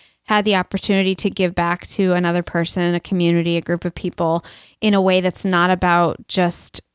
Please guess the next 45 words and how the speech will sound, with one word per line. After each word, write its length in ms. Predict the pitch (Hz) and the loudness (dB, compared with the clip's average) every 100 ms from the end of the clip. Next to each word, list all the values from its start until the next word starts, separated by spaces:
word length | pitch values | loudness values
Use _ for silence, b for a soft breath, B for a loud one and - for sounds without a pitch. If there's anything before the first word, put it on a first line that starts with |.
| _ _ _ _ | _ _ _ _
forwarding 480 | - 196 190 190 | -2 0 2 0
your 140 | 180 165 | -2 -2
own 240 | - 175 190 | 0 0 0
life 400 | 185 185 233 - | -2 0 -2 -2
and 100 | 180 | -2
your 120 | - | 0
own 440 | 170 175 185 185 - | 0 0 0 -2 -2
ambitions, 760 | 180 175 180 - 214 240 233 - | -2 0 -2 0 0 0 -2 -6
there, 340 | - 220 220 214 | -6 0 0 0
you're, 280 | - 214 208 | 0 -2 0
you're 140 | 214 | 0
really 200 | 214 220 | 2 2
missing 340 | 220 196 190 175 | 2 0 -2 -2
out. 320 | 156 156 - | 0 -2 -4
It's, 340 | - 185 - - - | -6 -6 -8 -8 -6
it's 280 | 185 - - | -6 -8 -8
a 60 | 202 | -4
really 280 | 202 220 226 | 2 4 4
important 440 | 202 - 185 190 | 2 2 2 0
thing 420 | - 175 170 170 | -2 0 2 0
in 200 | - 175 | -2 -2
this 180 | 170 170 | 0 -2
life, 400 | - - 165 - | -4 -4 -4 -6
in 140 | - 180 | -6 -2
my 140 | 160 | -2
opinion, 440 | 156 - 170 175 - B B B | -4 -2 -2 -2 -4 B B B
to 120 | 208 | 0
give 220 | 190 175 | 2 2
back 260 | 170 160 - | 2 0 0
to 160 | - | -2
other 180 | 160 160 | 0 -2
people, 360 | 165 151 - 180 | -4 -4 0 2
and 160 | 214 | 4
not 220 | 208 202 - | 4 2 2
just 240 | 185 - | 0 0
because 300 | 185 - 175 | -4 -2 -2
it's 160 | 170 - | -2 -2
a 60 | |
resume 400 | 165 170 185 196 | -2 -2 -2 -2
booster, 360 | 196 202 - 208 | 0 0 0 -2
because 280 | 185 180 180 | -2 -6 -6
you're 80 | |
trying 280 | 170 165 165 | -6 -6 -4
to, 260 | 170 160 170 | -2 -2 -4
to 300 | - 190 165 | -4 -2 -2